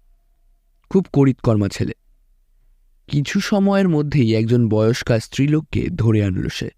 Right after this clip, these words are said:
বলল, "এ-, এ-, এই মাসি আপনাদের কাজ করতে রাজি আছেন।" আমি বললাম, "আপনাদের মানে? তুমি কি আমাদের ছাড়া?" শ্যামল বলল,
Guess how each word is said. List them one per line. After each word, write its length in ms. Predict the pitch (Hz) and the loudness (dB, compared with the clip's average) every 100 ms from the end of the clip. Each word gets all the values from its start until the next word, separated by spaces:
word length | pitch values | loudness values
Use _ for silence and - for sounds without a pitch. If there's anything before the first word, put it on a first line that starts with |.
| _ _ _ _ _ _ _ _ _ _ - | _ _ _ _ _ _ _ _ _ _ -6
বলল, 340 | 110 110 120 87 - _ _ - _ _ - | 0 4 4 2 -4 _ _ -20 _ _ -10
"এ-, 180 | - 131 - | -4 -2 -4
এ-, 260 | - 160 - | -4 -2 2
এই 160 | 175 | 2
মাসি 500 | 156 131 143 - 220 | 2 0 -2 -2 -2
আপনাদের 520 | - 139 139 156 160 | -2 -6 -2 -2 -2
কাজ 300 | 156 135 120 | -2 -2 -4
করতে 280 | - 135 135 | -4 -4 0
রাজি 320 | 123 107 110 | 0 -2 -4
আছেন।" 240 | - - - _ _ _ _ _ _ _ _ _ _ _ | -6 -8 -14 _ _ _ _ _ _ _ _ _ _ _
আমি 260 | - 123 147 | -4 0 2
বললাম, 420 | 143 117 104 123 - _ _ _ _ _ _ _ - | 2 2 0 -4 -12 _ _ _ _ _ _ _ -8
"আপনাদের 480 | 107 107 135 156 196 | -4 -2 0 2 2
মানে? 220 | 220 247 - _ _ _ _ _ _ _ _ - | 2 0 -4 _ _ _ _ _ _ _ _ -4
তুমি 200 | 117 131 | 0 2
কি 120 | - | 2
আমাদের 300 | 123 143 220 | 2 2 0
ছাড়া?" 340 | - 190 107 - _ _ _ _ _ _ _ _ _ _ _ _ | 0 -2 -2 -6 _ _ _ _ _ _ _ _ _ _ _ _
শ্যামল 420 | - 135 123 156 | -6 0 2 2
বলল, 280 | 160 143 107 | 2 2 0